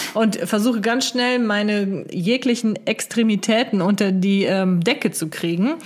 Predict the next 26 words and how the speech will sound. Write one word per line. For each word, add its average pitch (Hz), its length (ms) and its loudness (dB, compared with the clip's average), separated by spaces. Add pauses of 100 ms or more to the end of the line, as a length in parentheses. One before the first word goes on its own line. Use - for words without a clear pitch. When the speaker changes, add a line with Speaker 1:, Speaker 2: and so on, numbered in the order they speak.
(200)
Speaker 2:
Und 208 120 0
dann 202 180 4
warte 240 240 2
ich 208 80 0
immer 196 180 2
so 196 100 2
ab, - 220 0
kommt 240 220 0
das 220 100 2
jetzt 190 220 -2
nochmal? 277 280 2
Habe 220 120 2
ich 226 80 -2
mir 226 100 2
das 202 140 0
jetzt 185 180 0
echt - 220 -4
eingebildet 302 680 0
oder 208 240 2
ist 220 100 0
jetzt 185 180 -2
hier 185 120 0
wirklich 277 300 0
eine 277 100 0
Migge? 285 360 0 (440)
Ja. 226 300 0